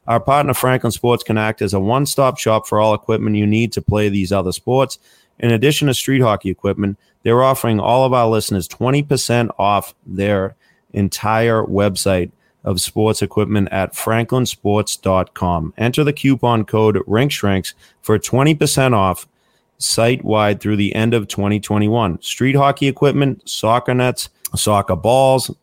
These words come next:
hockey nets, footballs, batting gloves. The batting gloves are sick, by the way. Uh, baseball equipment, pickleball, cornhole, volleyball, and more. When the ice melts, Mott's,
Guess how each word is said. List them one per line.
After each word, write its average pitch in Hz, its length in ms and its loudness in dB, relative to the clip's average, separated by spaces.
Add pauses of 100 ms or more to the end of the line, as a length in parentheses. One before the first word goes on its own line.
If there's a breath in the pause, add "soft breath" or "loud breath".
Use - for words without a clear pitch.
(100)
hockey 113 360 -2
nets, 123 320 0
footballs, 123 720 0 (100)
batting 120 380 2
gloves. 117 500 0 (200 soft breath)
The 101 80 -2
batting 107 280 2
gloves 90 240 -2
are 87 60 -4
sick, - 280 -4
by 92 140 -2
the 87 100 -2
way. 87 200 -4 (300)
Uh, 95 240 -2
baseball 113 580 0
equipment, 117 640 0 (260)
pickleball, 117 640 2
cornhole, 117 560 0
volleyball, 113 640 0
and 117 140 0
more. 98 420 0 (300 soft breath)
When 107 200 0
the 110 180 2
ice 143 300 -2
melts, 127 400 -2
Mott's, 95 460 -4